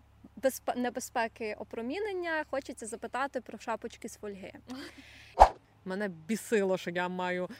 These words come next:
Speaker 2: два рази в день написати повідомлення чи там подзвонити додому, і я мала йти з екопоселення аж на бастоп.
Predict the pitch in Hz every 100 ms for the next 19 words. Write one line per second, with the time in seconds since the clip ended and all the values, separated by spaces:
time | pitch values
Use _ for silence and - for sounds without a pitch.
0 | - 190 185 190 202 196 202 208 214 208
1 | 196 190 196 208 277 359 254 220 - 202
2 | 196 190 196 208 202 180 185 202 277 311
3 | 233 214 220 214 220 247 226 202 190 208
4 | 220 233 233 233 202 208 202 196 185 196
5 | 226